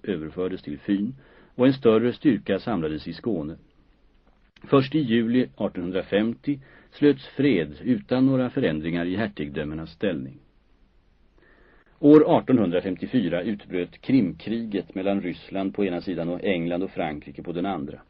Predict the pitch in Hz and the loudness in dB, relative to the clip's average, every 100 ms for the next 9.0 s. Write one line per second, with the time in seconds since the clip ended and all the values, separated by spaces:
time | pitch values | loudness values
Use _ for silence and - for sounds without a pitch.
0 | _ _ _ - - _ 117 127 135 143 | _ _ _ -20 -20 _ 4 6 6 6
1 | 135 104 85 101 90 87 87 95 104 98 | 4 2 0 -4 -4 -4 -2 -2 -2 -4
2 | - - _ _ 101 95 92 120 110 85 | -10 -16 _ _ -2 -2 0 0 0 0
3 | - 120 110 113 120 104 - - 101 - | -2 2 2 2 -2 -6 -10 -6 -6 -6
4 | - 87 90 104 104 101 101 80 85 98 | -6 -6 -4 -4 -2 -4 -4 -4 -4 -4
5 | - 85 80 110 120 131 - - - - | -6 -10 -6 -2 -2 -4 -12 -20 -20 -2
6 | 127 127 - 156 139 82 82 98 101 117 | 4 4 4 4 4 4 0 -2 0 -2
7 | - 78 82 85 82 82 90 101 104 - | -4 -6 -4 -4 -6 -6 -2 0 -2 -2
8 | 135 92 82 78 90 98 101 - 80 80 | 0 0 -2 -6 -8 -6 -6 -6 -8 -8